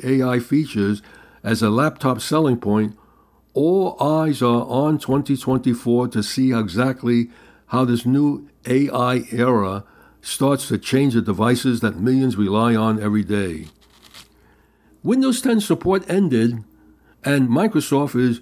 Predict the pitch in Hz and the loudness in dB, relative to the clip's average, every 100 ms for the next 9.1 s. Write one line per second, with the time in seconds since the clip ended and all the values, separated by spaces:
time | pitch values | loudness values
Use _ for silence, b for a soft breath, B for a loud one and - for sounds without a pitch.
0 | _ - 139 143 139 156 - 127 117 120 | _ -2 0 0 0 -2 0 0 2 2
1 | 123 139 131 B B B 117 139 165 170 | 0 -2 -6 B B B -2 0 2 2
2 | 160 127 117 147 151 139 - 127 135 123 | 0 2 2 4 2 -2 -4 -2 0 2
3 | 113 117 113 90 87 - B B B B | 2 2 0 -2 -8 -16 B B B B
4 | B B 135 143 175 233 214 190 - 165 | B B -2 -2 0 2 2 -2 -2 2
5 | 160 165 135 123 110 135 135 165 196 170 | 2 2 2 0 2 0 0 0 0 0
6 | 147 151 175 175 127 113 117 120 120 B | 0 2 2 2 2 2 2 0 -6 B
7 | B B - 120 139 131 131 202 202 143 | B B -6 -2 0 2 2 0 0 -2
8 | 139 123 123 143 151 135 - 185 143 110 | -2 -2 0 2 0 -2 -2 0 2 0